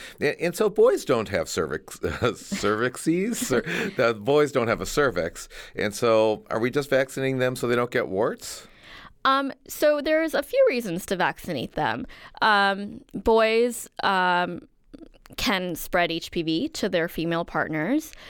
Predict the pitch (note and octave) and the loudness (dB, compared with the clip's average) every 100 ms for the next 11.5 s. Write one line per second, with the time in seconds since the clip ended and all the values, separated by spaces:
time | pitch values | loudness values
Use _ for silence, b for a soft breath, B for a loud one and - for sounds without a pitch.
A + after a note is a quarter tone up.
0 | B - F#3 E3+ E3 - F3+ F3+ - F3 | B -2 0 0 -2 -4 -4 -4 -2 0
1 | E3+ F3 E3 D#3+ E3+ F3 - D#3+ E3+ - | 0 0 0 2 0 -2 -4 -4 -4 -4
2 | F#3+ F#3 - F#3 F3+ E3+ D#3 - F3 E3+ | -2 -2 -4 -4 -4 -4 -4 -4 -6 -4
3 | E3+ E3+ D#3 D#3 F3 - G3+ A3 F#3 - | -4 -4 -4 -2 -4 -2 -2 0 -2 0
4 | D3 D3+ A3+ B3+ G#3 F3+ F#3+ - D#3 D#3 | 0 0 -2 -2 -2 0 0 0 -4 -6
5 | F3 F3+ B3 - E3 E2 F#3+ F#3 - - | -4 -2 -4 -4 -4 0 0 -2 -4 -2
6 | A#3+ A3 G#3+ G3+ - G3 - F#3+ - F3 | 0 0 -2 -4 -4 -4 -2 -4 -2 -2
7 | F3 F3 F3 F3 F#3 - - E3+ E3+ F3 | -2 -4 -2 -2 -4 -6 -4 -4 -2 -2
8 | E3+ D3+ C#3 G3+ - - B B - F3+ | 0 0 0 -2 -4 -14 B B -4 -2
9 | F3 F3 - F#3 F3 F3 - - F#3 - | 0 -4 -4 -2 -2 -4 -6 -6 -4 2
10 | G3+ G#3 G#3+ G3+ F#3+ F3+ C3+ F3 F3+ - | 2 4 0 0 0 2 2 2 2 0
11 | C4+ C4 B3+ A3 G3+ | 0 2 0 -2 -6